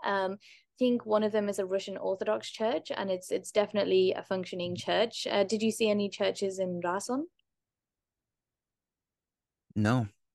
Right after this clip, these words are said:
Speaker 2: no.
Speaker 1: Yeah,
Speaker 2: No
Speaker 1: no.
Speaker 2: churches that I saw, no.
Speaker 1: And you, did you ever talk to any of the North Koreans about, um, Christianity or religion? Were they ever curious about it, or was that the, was that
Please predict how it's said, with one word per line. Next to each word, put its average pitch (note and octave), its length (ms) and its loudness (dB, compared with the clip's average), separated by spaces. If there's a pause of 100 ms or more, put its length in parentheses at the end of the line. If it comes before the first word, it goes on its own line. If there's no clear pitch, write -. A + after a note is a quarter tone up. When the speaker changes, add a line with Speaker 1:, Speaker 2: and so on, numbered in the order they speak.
(140)
Speaker 2:
no. G2 160 0
Speaker 1:
Yeah, F#3 140 -4 (320)
Speaker 2:
No G2 160 -2
Speaker 1:
no. F#2+ 80 -4
Speaker 2:
churches G2 400 -2
that F2 120 0
I G2 160 0 (140)
saw, - 300 -10 (120)
no. A#2 140 -10 (160)
Speaker 1:
And G#3+ 200 8
you, G#3 280 6
did A3+ 160 4
you A3 120 8
ever G#3+ 200 8
talk G#3 300 6
to G3+ 140 6
any F#3 300 4
of F3+ 120 2
the F#3 100 4
North F3 200 -4
Koreans F3+ 420 -4
about, F3+ 400 -2
um, F3 360 -6 (340)
Christianity F3+ 800 0
or F3 200 -4
religion? F3+ 500 4
Were F#3 80 4
they F3 180 6
ever F3+ 180 2
curious F3 480 2
about F3 260 0
it, F3 140 0
or E3 100 0
was E3+ 140 -2
that E3 240 0 (160)
the, F#3+ 80 0
was F#3 180 2
that F#3 220 4